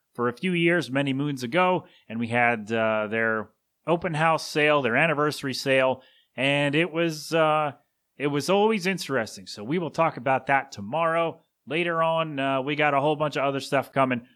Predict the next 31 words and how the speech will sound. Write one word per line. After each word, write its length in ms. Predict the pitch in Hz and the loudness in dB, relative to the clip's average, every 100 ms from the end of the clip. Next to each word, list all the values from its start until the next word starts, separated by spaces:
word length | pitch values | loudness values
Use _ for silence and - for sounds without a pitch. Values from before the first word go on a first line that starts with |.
| _ | _
but 140 | 110 | -6
that 200 | 151 165 | 0 2
is 160 | 156 135 | 2 2
all 340 | 135 131 127 _ _ _ | 2 2 0 _ _ _
for 220 | 202 208 | -2 0
today. 560 | - 131 131 123 120 120 _ | -2 0 2 4 2 -4 _
This 180 | - 143 | -10 -8
has 100 | 156 | -6
been 160 | 131 143 | -4 -2
an 80 | 147 | 0
Eight 200 | 180 180 | 0 0
Boiling 280 | 185 170 | 0 0
production, 560 | 156 151 147 - 147 127 - _ | -2 0 0 0 -6 -6 -12 _
so 180 | 123 | -8
until 240 | 117 113 208 | -4 -2 -2
tomorrow 460 | 202 170 160 165 | -2 0 4 4
or 220 | 156 214 269 | 2 0 0
whenever 300 | 233 202 165 | 2 0 0
you 120 | 156 | -2
come 200 | 156 151 | -4 0
back, 280 | 151 180 165 | 2 2 0
I 140 | 165 | 0
don't 200 | 180 127 | 0 0
know. 280 | 113 113 123 _ _ | -2 -4 -6 _ _
Have 280 | 139 131 - | -2 -2 0
fun, 340 | 208 214 175 - _ | 2 2 -2 -10 _
be 160 | 156 | -8
safe, 400 | 143 - 202 180 | -8 0 2 2
thank 300 | - 180 170 | 0 0 0
a 20 | 135 | 0
veteran, 520 | 143 170 165 165 | 2 2 2 0